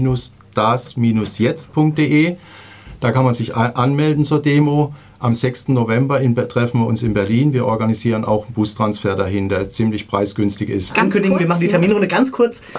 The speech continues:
Speaker 3: Ähm, ich glaube, das ist, sollte uns alle ein. Ist, glaub ich, der Widerstand gegen die Kürzung, gegen das Sparpaket.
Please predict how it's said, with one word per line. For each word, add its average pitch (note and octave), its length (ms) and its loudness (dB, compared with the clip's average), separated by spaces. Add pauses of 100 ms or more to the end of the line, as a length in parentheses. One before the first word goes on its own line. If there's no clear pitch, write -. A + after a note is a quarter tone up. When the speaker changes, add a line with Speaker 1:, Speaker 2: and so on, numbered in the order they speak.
(220)
Speaker 3:
Ähm, F3 220 2
ich F3 80 -4
glaube, F3+ 180 2
das E3+ 140 -4
ist, F3 120 -8
sollte E3 400 -2
uns D3 80 -2
alle D3 240 0
ein. E3 260 2
Ist, E3 200 -4
glaub D3+ 120 0
ich, D3+ 60 -4
der D3 140 0
Widerstand D3+ 480 -2
gegen D3 180 0
die C3+ 140 0
Kürzung, E3+ 380 0
gegen C#3+ 140 0
das C#3 80 0
Sparpaket. E3 520 -2